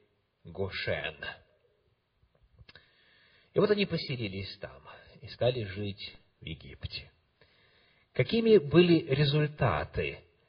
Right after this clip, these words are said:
этого переселения? Что там произошло во время пребывания в этой новой для них стране? Первое.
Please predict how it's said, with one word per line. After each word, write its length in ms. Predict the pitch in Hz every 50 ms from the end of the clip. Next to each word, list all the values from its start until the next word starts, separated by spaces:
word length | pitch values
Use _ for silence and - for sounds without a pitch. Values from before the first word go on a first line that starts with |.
| _ _
этого 580 | - - 110 127 135 135 - - 127 120 123 117
переселения? 1300 | - - - 110 110 107 107 104 98 - - - 104 101 101 90 78 - - - - - - - - - _ _ _ _ _ _ _ _ _ _ _ - - -
Что 560 | - - - - - 165 180 190 190 196 196
там 720 | 190 190 - - - 127 131 127 131 127 127 127 127 123 - - _ _ _ _ _ _ _ _ _ _
произошло 1300 | - - 104 104 104 107 110 110 113 107 107 113 107 104 - - - - - - 80 - - - - - _ _ _ _ _ _ _ _ _ _ _ _
во 200 | - - 76 73
время 760 | 71 - - 110 131 147 156 156 151 147 143 139 131 - - - _ _ _ _ _
пребывания 880 | - - 82 78 82 80 76 85 92 101 107 110 110 107 107 104 101 101 - - _ _ _ _ _ -
в 140 | 87 80 85
этой 360 | 87 87 87 - - 90 87
новой 360 | 85 87 90 92 87 87 85
для 220 | 78 78 80 82
них 260 | 85 85 87 90 87 - - - - -
стране? 500 | - - - - 80 78 78 64 - - - - _ _ _ _ _ _ _ _ _ _ _ _ _ _ - - - - - - - - - - - - - _ _ _
Первое. 480 | - - 139 104 92 92 82 - - -